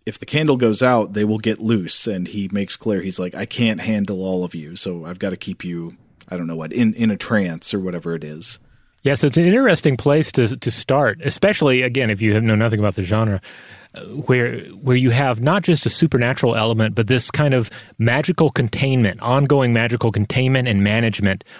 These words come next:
Speaker 2: of supernatural entities.
Speaker 1: Right, they regard these particular vampires that are lined up here not really with utter terror, but more as, like, something that, you know, you, more like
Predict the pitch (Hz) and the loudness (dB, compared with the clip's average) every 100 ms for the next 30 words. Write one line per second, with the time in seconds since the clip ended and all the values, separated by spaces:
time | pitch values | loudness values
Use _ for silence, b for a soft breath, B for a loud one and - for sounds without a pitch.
0 | B 110 104 - 135 120 110 98 - 98 | B -2 -2 0 0 2 2 0 0 0
1 | 101 95 - - - _ _ - 160 190 | 0 -2 -6 -12 -14 _ _ -2 2 2
2 | 139 147 143 131 185 226 226 123 104 135 | 2 0 0 0 -2 -2 -2 -6 -4 -2
3 | 180 190 175 - - _ _ _ _ - | 0 0 -2 -4 -8 _ _ _ _ -4
4 | 127 - 214 - 151 113 90 92 87 - | -4 0 -2 0 2 2 0 -2 -4 -6
5 | 95 90 85 120 113 110 113 117 107 98 | -4 -2 -2 -2 0 2 2 2 2 0
6 | - 127 107 95 b b b b - 156 | -2 0 2 0 b b b b -4 2
7 | 285 453 330 233 208 135 - - 151 147 | 2 0 -2 0 0 0 -4 -4 0 2
8 | 113 - - 156 156 143 113 98 95 95 | 0 -4 -8 0 2 4 4 2 -2 -2
9 | 113 - 139 147 151 131 - 117 110 - | -4 -2 0 4 4 4 2 0 0 0
10 | 139 127 135 120 113 - 135 120 117 127 | 0 2 2 2 0 0 2 2 2 -2
11 | - _ _ 151 175 208 175 | -8 _ _ 0 4 4 2